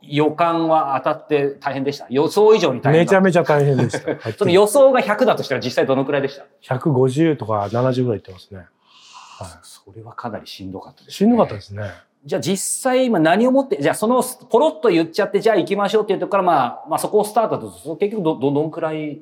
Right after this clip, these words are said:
Speaker 2: そこからだと五年は経ってると思うんですけど。
Speaker 1: あ、それは垣根さんの今までの中でも結構かかってる方ですか？
Speaker 2: いや、そんなもんです。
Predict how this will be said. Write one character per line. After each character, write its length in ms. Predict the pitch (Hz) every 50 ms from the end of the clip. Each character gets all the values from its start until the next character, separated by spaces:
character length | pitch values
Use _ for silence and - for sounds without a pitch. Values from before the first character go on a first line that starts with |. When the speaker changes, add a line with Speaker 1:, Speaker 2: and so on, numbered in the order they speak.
| - _
Speaker 2:
そ 220 | - - - 180
こ 180 | 175 - 233 226
か 140 | - 269 269
ら 120 | 277 269
だ 100 | 226 180
と 80 | 127 120
五 260 | 113 104 113 123 139
年 240 | 147 175 208 226 226
は 100 | 226 220
経 100 | 226 214
っ 60 | 220
て 80 | - 131
る 60 | 107
と 80 | -
思 100 | 95 95
う 60 | - 92
ん 20 |
で 80 | 90 -
す 60 | -
け 60 | 95
ど。 120 | 87 - _ _ _
Speaker 1:
あ、 80 | - 107
そ 60 | 233
れ 60 | 262
は 40 | 262
垣 240 | - - 175 240 240
根 100 | 247 240
さ 120 | 240 233
ん 20 | 233
の 60 | 233
今 80 | 240
ま 60 | 247 220
で 80 | 220 151
の 80 | 147
中 240 | 160 175 170 180 170
で 80 | 170 180
も 80 | 180
結 200 | 175 208 220 220
構 80 | - 120
か 120 | - 110
か 60 | 127
っ 80 | 123 -
て 80 | - 90
る 40 |
方 140 | - 104 98
で 80 | - -
す 80 | -
か？ 160 | - - - -
Speaker 2:
い 60 | 262
や、 100 | 302 302
そ 140 | 311 220 202
ん 20 |
な 60 | 220 220
も 80 | 214
ん 40 | 180
で 60 | 120
す。 160 | 87 87 92